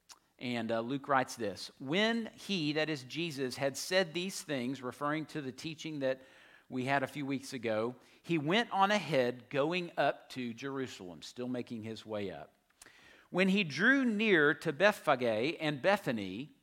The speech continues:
at the mount that is called Olivet," or the Mount of Olives, "he sent two of the disciples, saying, 'Go into the village that is in front of you, most likely Bethphage, where on entering you will find a colt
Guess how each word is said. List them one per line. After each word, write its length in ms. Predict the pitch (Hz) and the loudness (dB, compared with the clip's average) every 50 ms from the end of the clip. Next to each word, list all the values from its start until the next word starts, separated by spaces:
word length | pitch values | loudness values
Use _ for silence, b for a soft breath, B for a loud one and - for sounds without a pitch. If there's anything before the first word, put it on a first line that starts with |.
| _ b b b b b b | _ b b b b b b
at 180 | 156 160 160 - | 4 4 4 2
the 80 | 170 165 | 0 -2
mount 380 | 156 151 151 160 190 220 214 | 0 2 6 6 6 6 4
that 120 | - 202 185 | 2 0 0
is 140 | 202 190 | 0 0
called 440 | - - - 160 160 160 170 170 170 - | -2 0 2 4 4 4 4 2 0 2
Olivet," 640 | 143 135 143 165 180 139 117 110 98 98 135 - - - | 4 4 4 4 2 -2 -4 -4 -2 -2 -4 -6 -8 -14
or 80 | 135 | -12
the 80 | 110 104 | -10 -8
Mount 260 | 104 107 110 123 165 | -6 -4 -4 -2 -2
of 80 | 185 165 | 0 2
Olives, 560 | 113 98 95 98 131 175 196 - - - - b b b b b | 2 2 2 0 -2 -4 -6 -8 -12 -12 -14 b b b b b
"he 220 | b - 202 214 | b -4 -4 -2
sent 600 | 185 - - - - - 240 202 175 175 180 - - _ - | -2 -4 -6 -8 -6 -2 0 0 0 0 -2 -6 -12 _ -12
two 380 | - - 226 226 226 226 226 | -8 -6 -4 -4 -4 -2 0
of 240 | - - 196 170 156 | 2 2 2 2 0
the 60 | 165 | -6
disciples, 920 | 175 165 180 - - - 202 196 190 - - 120 101 87 87 - - - - - | -8 -8 -8 -6 -2 2 4 4 4 2 0 -6 -6 -8 -10 -14 -14 -16 -16 -14
saying, 520 | - - - 185 170 151 147 143 135 120 | -12 -8 -4 -2 0 0 0 -2 -4 -2
'Go 320 | 110 165 175 208 220 247 240 | 2 4 6 8 6 6 4
into 240 | 214 226 208 190 180 | 0 -4 -4 -4 -4
the 120 | 165 185 | -4 -4
village 640 | 156 123 120 170 180 180 190 196 185 165 156 - - | -2 -2 0 0 2 2 2 0 -2 -2 -6 -8 -2
that 180 | - 170 170 160 | 0 0 0 0
is 120 | 151 - | -2 -6
in 80 | 196 190 | -8 -10
front 340 | - - - 175 160 143 143 | -10 -6 -2 0 0 2 2
of 120 | 131 117 | 0 -2
you, 340 | 110 110 113 117 131 143 135 B B B B B | -2 -4 -2 -2 -2 -4 -6 B B B B B
most 360 | 147 165 190 185 - - 160 | 4 4 4 4 2 -2 2
likely 560 | 151 165 180 185 175 - - 127 127 139 156 | 6 8 8 8 6 2 -2 -2 0 0 -2
Bethphage, 800 | 147 - 175 175 170 170 - - 123 107 107 98 92 95 107 147 165 _ _ _ _ _ _ _ _ _ B B B B B B B B B B B B B B B B | 0 2 2 2 2 2 -2 -4 -4 -2 -2 -4 -4 -4 -6 -8 -10 _ _ _ _ _ _ _ _ _ B B B B B B B B B B B B B B B B
where 220 | 165 180 220 226 | 10 12 12 12
on 180 | 226 226 226 226 | 12 12 12 10
entering 420 | 233 262 277 - - 247 233 214 | 8 4 4 4 4 4 4 4
you 120 | 202 214 247 | 4 4 6
will 120 | 277 277 | 4 4
find 380 | - - - 220 220 226 233 214 | 4 4 2 4 4 4 4 2
a 80 | 214 | -2
colt 560 | - - - - - 254 233 185 156 - - | -2 -2 -2 2 6 6 6 6 4 0 -8